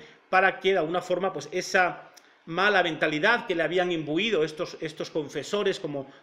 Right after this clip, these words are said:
Gaspar de Lucas, pues realmente se le quitase, ¿no? Pero esa era la doble vara de medir que tenía la Inquisición. A los suyos no podía hacer un escarnio público porque había que salvaguardar la honra del hábito. Si eras franciscano, si eras dominicos,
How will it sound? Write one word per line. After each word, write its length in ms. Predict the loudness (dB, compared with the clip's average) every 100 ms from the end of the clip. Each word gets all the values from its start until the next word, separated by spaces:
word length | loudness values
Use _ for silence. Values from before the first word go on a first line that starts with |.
| -10
Gaspar 440 | -8 -6 -2 0
de 100 | 0
Lucas, 420 | 0 0 -4 -4 -10 -20 _
pues 160 | -10 -2
realmente 460 | 2 2 0 -4
se 140 | -4 -4
le 80 |
quitase, 440 | -6 -6 -6 -6 -10
¿no? 140 | -10 -14 -20 -16 -2
Pero 200 | 2 2
esa 220 | 2 0
era 160 | 2 2
la 80 |
doble 240 | 2 2 2
vara 180 | 2 2
de 80 |
medir 300 | 0 -2 -2
que 100 | -4
tenía 280 | -6 -2 0
la 80 | 0
Inquisición. 580 | -4 -8 -8 -4 -4 -4 -16 _ _ _ _ _ _
A 80 | -6
los 160 | -6 -4
suyos 460 | -6 -2 -2 -4 -8
no 180 | -10 -6
podía 400 | -4 -2 -4 -6 -18 _ _ -12
hacer 240 | -4 -2
un 100 | 0
escarnio 600 | -4 -2 0 0 -4 -4
público 420 | -6 -6 -4 -2
porque 220 | -4 -4 -4
había 260 | -2 -4
que 80 | -4
salvaguardar 680 | -6 -4 -4 -4 0 0 0
la 140 | 0
honra 280 | 0 0 -2
del 120 | 0
hábito. 380 | 0 -2 -4 -10 -12 -20
Si 100 | -8
eras 160 | -4 -2
franciscano, 600 | -2 -4 -4 0 0 0
si 100 | -4
eras 160 | -4 -2
dominicos, 540 | -4 -4 -4 -6 -8